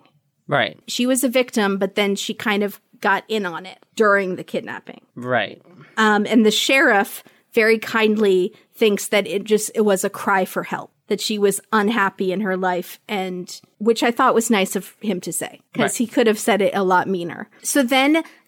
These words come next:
Speaker 2: let's go back to the photo album. Who
Speaker 1: Yes.
Speaker 2: left that photo album on the couch if they were staging this as a kidnapping? That's too perfect. You, so we can picture that she's some innocent wife just sitting at home during the day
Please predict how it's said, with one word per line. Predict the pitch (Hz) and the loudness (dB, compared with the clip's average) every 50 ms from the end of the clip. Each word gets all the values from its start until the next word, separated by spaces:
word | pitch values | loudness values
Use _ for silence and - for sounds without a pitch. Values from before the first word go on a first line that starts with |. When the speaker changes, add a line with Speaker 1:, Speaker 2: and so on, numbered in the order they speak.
| _ - | _ -2
Speaker 2:
let's | 240 262 269 269 - | 0 0 0 0 -2
go | - 349 349 | 0 0 2
back | 254 262 247 247 240 - | 2 2 0 0 -2 -4
to | - 247 | -4 -2
the | 214 208 | 0 0
photo | 196 - - - 233 220 220 208 208 190 | -2 -2 2 4 6 6 6 6 6 4
album. | 170 165 180 185 185 170 - - - 226 - _ _ _ | 4 2 0 -2 -4 -6 -6 -6 -10 -12 -12 _ _ _
Who | - - - - 311 339 370 | -12 -6 -2 2 4 6 6
Speaker 1:
Yes. | 330 311 | 6 4
Speaker 2:
left | 285 311 370 - - | 2 2 0 0 0
that | 262 233 185 - | 0 0 0 -2
photo | - - 233 240 247 247 226 220 | 0 2 4 6 6 6 6 6
album | - 196 185 190 196 190 190 - | 4 4 2 2 0 -2 -2 0
on | - 220 208 196 | 0 0 0 0
the | 185 175 | 0 -4
couch | - - - 233 208 202 202 190 - - - - | -4 -6 -2 0 2 2 2 0 -2 -6 -6 -6
if | 208 - | -6 -2
they | - 208 | 0 0
were | 196 185 | 0 0
staging | 180 - - - - - 214 208 233 220 - 233 202 202 | -2 -2 -4 -4 0 2 2 2 2 2 0 0 0 0
this | 196 180 170 - | 0 -2 -4 -4
as | 185 180 - | -8 -6 -6
a | 175 | -8
kidnapping? | 170 - - 196 180 185 175 170 180 - _ 175 143 120 120 214 - - - - - _ _ | -8 -8 -8 -8 -6 -6 -4 -6 -6 -6 _ -8 -8 -8 -10 -12 -12 -14 -20 -20 -20 _ _
That's | - 226 220 220 - - | 0 0 0 0 -4 -6
too | - - - - 320 - | -6 -4 0 2 2 2
perfect. | - - - - - - - 180 196 - - - - - - _ _ - | 2 0 -2 -2 -2 -4 -4 -4 -4 -4 -8 -12 -14 -14 -14 _ _ -2
You, | 240 247 240 247 226 214 220 226 226 | 0 0 2 2 2 0 2 0 0
so | 226 - - 254 | 2 4 2 2
we | 240 240 233 | 2 2 0
can | - - 247 233 | 2 2 2 2
picture | - 240 240 240 - - 285 277 | 2 0 -2 -2 -2 0 0 2
that | 254 226 214 | 2 2 0
she's | 214 - - 240 226 | 0 0 -2 -2 0
some | - 240 226 214 - | 0 0 0 2 2
innocent | 220 240 226 226 - - 220 - | 2 2 2 2 2 0 0 0
wife | 208 220 196 - 220 220 - | 2 2 2 4 2 0 -2
just | - 226 208 - - | -6 -6 -4 -4 -2
sitting | - 233 220 220 220 220 | 0 2 2 4 2 2
at | 208 - | 0 0
home | - 220 202 202 214 214 | 0 0 2 2 2 2
during | 220 214 214 208 208 | 2 2 2 4 4
the | 202 | 2
day | 196 - 220 196 202 202 208 202 | 4 4 4 4 4 4 4 2